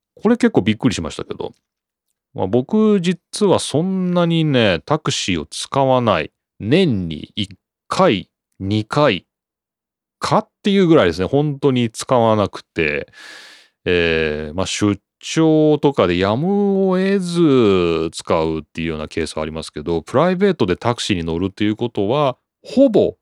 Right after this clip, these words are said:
ないっていう、まあ、そういう生活をしてるんですけど、えー、なので、あの、ラジオはなんとなく流れてるようなイメージがあったんですけど、確かに最近ジャパンタクシー乗ると、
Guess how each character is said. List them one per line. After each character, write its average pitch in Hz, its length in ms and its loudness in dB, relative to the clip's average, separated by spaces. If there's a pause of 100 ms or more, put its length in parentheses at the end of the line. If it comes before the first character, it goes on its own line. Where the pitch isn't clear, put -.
(520)
な 104 240 2
い 80 60 -2
っ 73 40 -18 (140)
て - 80 -14
い - 20 -10
う、 73 60 -12
ま 104 80 -6
あ、 - 20 -8
そ - 160 -4
う - 40 2
い - 20 0
う - 20 -2
生 151 160 2
活 135 300 0
を 123 40 2
し - 100 -4
て 131 120 2
る 113 100 0
ん 85 60 -4
で 76 80 -10
す - 100 -12
け - 60 -12
ど、 73 300 -4 (920)
え 92 200 -2
ー、 - 20 -4
な 156 140 2
の 98 140 0
で、 78 340 -2
あ 85 180 -6
の、 73 480 -12 (300)
ラ 175 160 2
ジ 165 160 0
オ 85 100 0
は 78 140 -6
な 120 120 -2
ん 156 60 -6
と 165 80 0
な 156 100 2
く 110 100 -4
流 113 260 -2
れ 151 100 0
て 170 140 0
る 143 160 0
よ 127 160 0
う - 20 0
な 107 140 2
イ 95 100 -2
メ 113 160 0
ー 101 40 0
ジ 87 120 -6
が 80 80 -2
あ 98 60 -2
っ - 40 -4
た 80 140 -6
ん - 20 -12
で 76 60 -12
す - 100 -16
け 82 100 -10
ど、 95 220 0
確 - 380 -4
か 147 140 -2
に 139 240 -2
最 151 320 -4
近 143 580 -4
ジ 120 120 -4
ャ - 20 -2
パ 135 180 -2
ン 135 60 -6
タ 135 120 -2
ク - 80 -12
シ 117 680 -2 (100)
ー 113 60 -10
乗 117 160 -2
る 117 220 -4
と、 90 320 0